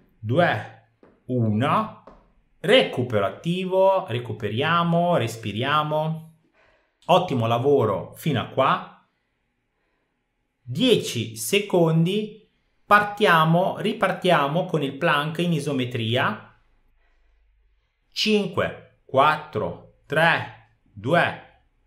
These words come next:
uno. Posizione del plank in isometria, braccia in linea con le spalle, addome contratto,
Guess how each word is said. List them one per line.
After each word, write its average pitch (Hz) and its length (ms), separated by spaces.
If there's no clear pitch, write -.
uno. 139 680
Posizione 165 520
del 123 180
plank 135 320
in 123 80
isometria, 135 1000
braccia 131 500
in 135 140
linea 139 240
con - 160
le - 80
spalle, 147 800
addome - 420
contratto, 139 960